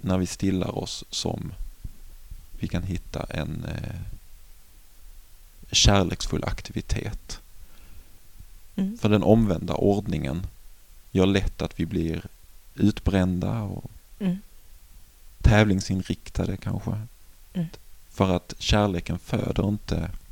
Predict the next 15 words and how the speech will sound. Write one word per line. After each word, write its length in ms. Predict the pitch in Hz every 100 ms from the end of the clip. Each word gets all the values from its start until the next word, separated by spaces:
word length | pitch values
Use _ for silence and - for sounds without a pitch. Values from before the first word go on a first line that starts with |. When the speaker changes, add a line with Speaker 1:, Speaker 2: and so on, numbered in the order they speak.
| - - - - - - - - - - - - -
Speaker 1:
i 80 |
den 160 | 107 90
omvända 380 | 92 95 82 82
ordningen 460 | 92 98 90 82
kanske 300 | 85 92 -
den 160 | 90 85
tilliten 720 | - 87 90 87 110 - 80
eller 160 | 82 85
den 100 | 85
stillheten 760 | - - 92 92 - 85 - -
som 180 | - -
krävs. 640 | - - - - - - - - - - - - - - - - - -
Eh. 600 | - 95 101 107 - 175
Speaker 2:
Mm. 140 | 165 196 - - - - -
Och 320 | 202 -